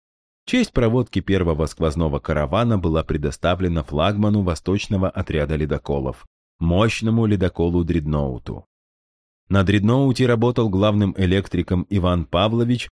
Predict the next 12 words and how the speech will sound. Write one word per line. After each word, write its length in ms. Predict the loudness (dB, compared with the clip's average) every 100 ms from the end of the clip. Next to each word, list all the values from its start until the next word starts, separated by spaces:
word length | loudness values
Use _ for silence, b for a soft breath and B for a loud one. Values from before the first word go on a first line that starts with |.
| _
и 100 | 0
в 80 | 2
амбарчике 600 | 2 2 2 0 -4 0
он 140 | 0 0
посетил 460 | -2 -2 -2 0
майора 380 | 2 2 2 0
Комарова, 680 | -2 -2 0 0 0 0 -2 _ -18
чтобы 300 | -4 -2 0
повидать 460 | 0 0 0 -2
Лаврова 540 | -2 -4 -2 -2 0 -2
и 180 | -4
Вадима. 540 | -4 -4 -4 -4 -6